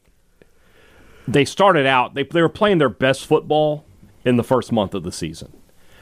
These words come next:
Uh, and then injuries have sort of caught up with them. And they've, they've, the, it's a testament to Kiffin and a, a little bit of a testament to Luke and some of the players he recruited that they've been able to, despite these injuries,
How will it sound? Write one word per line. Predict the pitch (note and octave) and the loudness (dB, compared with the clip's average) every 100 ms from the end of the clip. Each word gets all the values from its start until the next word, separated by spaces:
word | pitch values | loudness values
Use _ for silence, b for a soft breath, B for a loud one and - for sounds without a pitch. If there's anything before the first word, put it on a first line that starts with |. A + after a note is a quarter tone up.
| b | b
Uh, | G2+ | -2
and | G#2+ | 0
then | A2 | 0
injuries | A2 C#3 C3+ C#3 A2 | 2 2 2 0 -2
have | A2+ | -2
sort | C3 | -2
of | A2+ | -2
caught | A#2+ A#2+ | 0 0
up | A#2 - | 0 -4
with | A2+ | -4
them. | A#2 A2+ - | -2 -4 -4
And | C3 C3 | 0 2
they've, | B2+ - | 0 0
they've, | D3 C#3+ - _ b b b b - | 0 0 -2 _ b b b b -2
the, | B2+ D#3 - _ - | -2 -2 -6 _ -6
it's | F3 C#3+ | -4 -6
a | |
testament | - A3+ - F3+ D3+ | -2 -2 -2 -6 -6
to | - | -10
Kiffin | - D#3+ D#3+ E3+ D#3+ - - | -2 -2 0 -4 -4 -10 -8
and | B2+ C3 | -2 -2
a, | - | 2
a | D3 | 2
little | G3 D4+ | 2 2
bit | G#3+ | -2
of | |
a | C#3 | 0
testament | D3+ C3 C#3 B2+ - | -2 -2 -4 -6 -4
to | A#2 | -4
Luke | G#2+ B2+ A#2+ | 0 0 0
and | G#2 | -4
some | - A#2 | -4 -4
of | |
the | G2 | -4
players | - A2 G#2+ G2+ | -2 0 0 0
he | F#2+ | -2
recruited | F2+ - A2 D#2+ D2+ - b b b b b - | -4 -2 -2 -2 -10 -20 b b b b b 0
that | A#2+ A#2 - | 2 2 0
they've | B2+ G2+ | 0 2
been | B2+ | 0
able | C3+ C#3+ C#3 | 2 0 -2
to, | - C3+ B2 | 2 2 0
despite | A2 A#2+ - D3 D3 | -2 -4 0 -2 -2
these | C#3+ A#2+ | -4 -4
injuries, | B2+ A#2+ G2 G2+ F#2+ F2+ | -4 -4 -4 -4 -6 -10